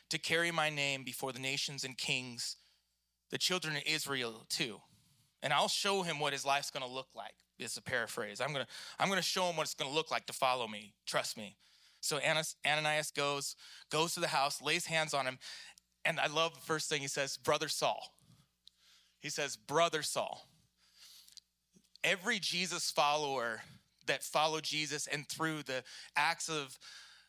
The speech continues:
the apostles in that f-, explosion of the church, they began to capture this picture of family. Not through Mosaic law, like the Jewish, like, "You were part of it if you did these things." They were capturing this new humanity, which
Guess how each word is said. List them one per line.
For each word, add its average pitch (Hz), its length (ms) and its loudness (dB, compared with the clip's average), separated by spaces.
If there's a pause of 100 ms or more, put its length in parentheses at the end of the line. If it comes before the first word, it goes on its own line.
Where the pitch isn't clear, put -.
(100)
the 147 80 0
apostles 156 760 2
in 147 220 2
that 127 320 2
f-, - 240 -8 (340)
explosion 175 640 0
of 156 40 -10
the 143 80 0
church, - 460 0 (240)
they 156 100 2
began 160 580 2
to 147 180 -6
capture 151 640 0
this 131 200 -2
picture - 460 -2
of 123 80 -4
family. 123 600 -2 (880)
Not 175 400 4
through 208 400 0
Mosaic 180 600 2
law, 135 200 6
like 139 240 0
the 147 80 -4
Jewish, 160 420 0
like, 135 160 -2
"You 165 120 2
were 156 60 2
part 196 300 4
of 208 100 0
it 220 200 0
if 160 100 -6
you 175 60 -2
did 175 180 0
these 220 240 0
things." 131 340 -2 (300)
They 180 100 2
were 185 120 -2
capturing 165 420 0
this 151 220 -2
new 170 260 -2
humanity, 156 560 0
which - 300 -4